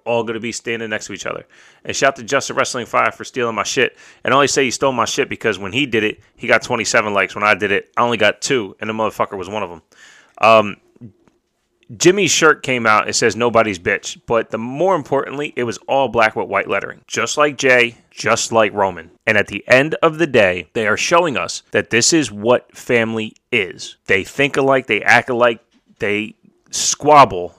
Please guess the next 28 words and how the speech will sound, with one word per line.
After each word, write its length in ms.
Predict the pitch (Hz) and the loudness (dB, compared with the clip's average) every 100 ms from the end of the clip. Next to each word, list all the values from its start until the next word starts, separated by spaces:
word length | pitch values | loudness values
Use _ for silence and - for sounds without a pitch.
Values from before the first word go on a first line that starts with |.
| _ 110 | _ -4
and 80 | |
at 140 | 107 101 | -4 -2
the 120 | 110 | -4
end 160 | 120 123 | -2 -2
of 100 | 113 | -6
the 60 | |
day, 460 | 101 113 104 98 82 _ - | 0 2 2 0 -8 _ -4
there's 360 | 107 104 - | -2 -2 -8
unity. 540 | 104 95 117 92 - - _ | -12 -4 -2 -2 -6 -16 _
There's 200 | 110 98 | -8 -6
a, 160 | 107 - | -6 -6
an 80 | 110 | -10
entire 540 | 98 - 139 151 156 | -10 -4 0 2 0
synergy 580 | - 151 143 104 101 90 - | 0 0 0 -4 -10 -12 -6
throughout 360 | 113 113 117 | 2 4 4
this 200 | 123 107 | 2 -2
storyline 640 | - 120 120 98 92 85 78 - | 0 0 2 0 -2 -4 -8 -4
of 220 | 120 92 | -2 -2
what 180 | 95 131 | 2 2
it 140 | 135 - | 2 0
takes 360 | 135 110 - - | 0 0 -8 -12
for 140 | - | -6
this 220 | 110 110 - | -2 -2 0
family 440 | 110 110 139 143 - | 2 2 0 -8 -6
to 100 | 120 | -6
become 320 | 117 - 120 | -4 0 0
a 20 | |
unit. 320 | 101 113 98 | 2 -2 -2